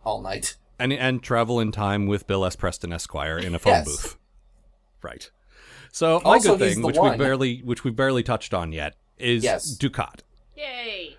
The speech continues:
Speaker 2: This is a Dukat episode. Like, all the other characters, except maybe Sisko, sort of take a back seat. Like, I think O'Brien has one line, Dax has
Speaker 1: Yep.
Speaker 2: one line.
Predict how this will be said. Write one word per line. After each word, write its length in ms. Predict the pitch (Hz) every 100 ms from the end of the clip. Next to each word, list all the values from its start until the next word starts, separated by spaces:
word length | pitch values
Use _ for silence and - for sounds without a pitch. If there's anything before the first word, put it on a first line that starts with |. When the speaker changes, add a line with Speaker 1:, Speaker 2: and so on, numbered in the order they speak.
| _
Speaker 2:
This 240 | 147 175 -
is 460 | 180 175 170 156 - -
a 140 | 143
Dukat 380 | 127 131 143 110
episode. 440 | 110 - 110 117 107
Like, 240 | 117 - -
all 220 | 131 147
the 220 | 135 143
other 240 | 123 123 139
characters, 640 | 143 127 117 123 117 -
except 300 | 120 - 139
maybe 220 | 120 117 117
Sisko, 420 | - 120 117 107
sort 260 | - 113 104
of 40 |
take 180 | - 110
a 40 |
back 260 | 92 104 101
seat. 200 | - 113
Like, 200 | 104 104
I 80 | 110
think 180 | 135 117
O'Brien 400 | 110 101 110 107
has 180 | 107 95
one 240 | 90 104
line, 340 | 95 101 101 90
Dax 280 | 95 101 120
has 120 | 110
Speaker 1:
Yep. 100 | 113
Speaker 2:
one 120 | 101
line. 240 | 95 101